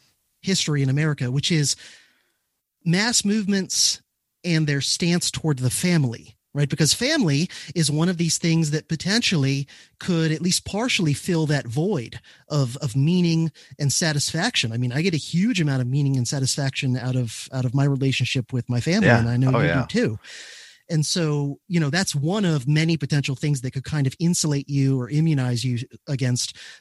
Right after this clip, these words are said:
Speaker 1: the seduction of a mass movement. So he says, almost all our contemporary movements, meaning mass movements, showed in their early stages a hostile attitude toward the family and did all they could to discredit and disrupt it. They did it by undermining the authority of the, of the parents,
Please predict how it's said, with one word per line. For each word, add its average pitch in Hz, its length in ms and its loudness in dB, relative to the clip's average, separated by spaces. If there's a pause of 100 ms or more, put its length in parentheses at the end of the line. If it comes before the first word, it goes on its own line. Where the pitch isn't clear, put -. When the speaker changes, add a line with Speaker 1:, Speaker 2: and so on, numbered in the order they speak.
Speaker 1:
the 131 80 4
seduction 135 440 0
of 117 80 0
a 120 60 0
mass 120 300 0
movement. 135 320 2
So - 100 2
he 135 140 4
says, 131 420 -2 (580)
almost 247 400 -2
all 196 240 -2
our 180 140 0
contemporary 175 640 0
movements, 147 520 0
meaning 120 220 0
mass 123 240 -2
movements, 107 400 -4 (240)
showed 185 340 0
in 180 100 0
their 156 120 0
early 165 260 0
stages 143 380 0
a 127 60 -2
hostile 160 520 -4
attitude 131 400 -4
toward 139 240 -6
the 131 60 -4
family 135 500 0
and 131 80 0
did 135 160 4
all 143 160 2
they 165 120 0
could 156 240 -2
to - 80 -10
discredit 160 600 0
and 139 80 2
disrupt 127 460 -2
it. 110 140 -14 (480)
They 151 100 4
did 170 220 0
it 214 100 -4
by 160 160 -2
undermining 185 520 0
the 160 100 0
authority 160 360 -2
of 135 60 -2
the, 135 160 -2 (160)
of 135 140 -2
the 127 80 -2
parents, 208 520 -2